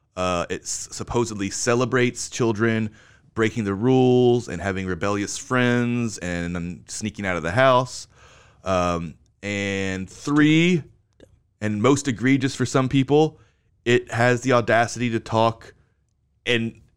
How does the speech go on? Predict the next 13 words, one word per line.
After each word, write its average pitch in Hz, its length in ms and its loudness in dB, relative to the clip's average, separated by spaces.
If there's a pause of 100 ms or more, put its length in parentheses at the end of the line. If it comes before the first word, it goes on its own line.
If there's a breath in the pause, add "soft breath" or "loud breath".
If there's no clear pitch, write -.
(160)
just 135 180 0
so 139 60 0
you 127 80 2
know, 117 300 4
not 113 320 0
in 117 160 0
any 117 180 2
explicit - 460 -4
detail, 90 580 -2
but 95 120 -6
just 104 300 -4
at 95 140 0
all, 104 400 4